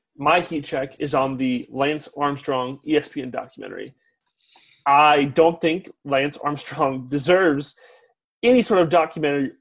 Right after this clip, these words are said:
or any sort of attention. I think the guy is a cheater. He obviously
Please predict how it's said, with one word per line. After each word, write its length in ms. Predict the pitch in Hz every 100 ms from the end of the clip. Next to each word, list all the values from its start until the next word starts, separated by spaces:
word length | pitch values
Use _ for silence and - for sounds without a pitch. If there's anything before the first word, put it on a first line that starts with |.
| -
or 480 | 208 240 185 175 -
any 120 | 180
sort 220 | 175 170
of 100 | 147 -
attention. 640 | - 175 151 147 131 135 -
I 80 | 131
think 280 | - 151 139
the 80 | 135
guy 240 | 135 131
is 140 | 131 127
a 40 |
cheater. 520 | - 175 175 190 220 _ _ -
He 60 |
obviously 360 | 156 143 135